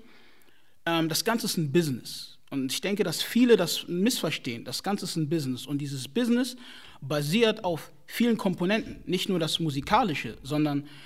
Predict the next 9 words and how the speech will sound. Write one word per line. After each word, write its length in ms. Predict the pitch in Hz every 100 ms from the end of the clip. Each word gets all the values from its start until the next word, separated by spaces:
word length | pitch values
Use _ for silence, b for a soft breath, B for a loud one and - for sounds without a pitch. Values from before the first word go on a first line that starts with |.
| B 147
die 80 |
Struktur 480 | - 160 - 208 214
dahinter 480 | 170 151 156 127 113 -
muss 160 | 139
stimmen. 340 | - 135 120 107 - -
Wie, 220 | 165 - 151
wie 200 | 165 175
wird 140 | 156
gearbeitet? 680 | 160 160 165 127 - -